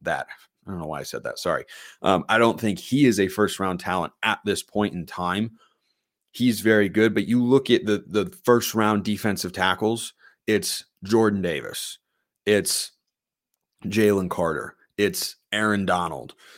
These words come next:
You know, like, those are the sorts of guys. Actually, I don't even remember if Donald was a first round pick, but guys who are getting selected that high coming out of college, you have to be ridiculously dominant. And Dorlus is very good, but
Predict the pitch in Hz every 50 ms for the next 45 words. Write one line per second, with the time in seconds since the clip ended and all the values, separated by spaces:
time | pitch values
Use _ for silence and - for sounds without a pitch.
0 | - _ - 107 110 104 87 123 120 117 - - 131 139 143 127 143 131 123 117
1 | - - 123 117 113 107 - 98 90 90 110 110 107 101 98 98 - 117 127 -
2 | - - 156 202 220 190 113 92 95 101 98 90 82 - - 85 95 98 87 76
3 | 67 76 73 78 67 - 71 69 - - 85 67 62 - - - 85 - - -
4 | 98 95 87 - - - - - - _ _ - 95 107 113 123 131 127 123 -
5 | 113 101 101 113 113 110 95 90 - - 82 85 95 110 107 - - 120 117 120
6 | 113 113 98 - 107 101 107 113 107 110 110 107 107 104 104 95 85 82 - -
7 | 98 104 101 92 80 87 117 135 120 104 92 - - 85 82 82 78 78 82 82
8 | 73 - _ _ - 123 113 - - 98 87 80 - - 85 80 78 90 95 90
9 | 82 78 - - 90 92 127 147 151 143 117 92 92 92 82 82 107 110 104 90
10 | 80 - - 110 95 - - - - _ _ _ _ _ _ _ _ 107 104 92
11 | 85 -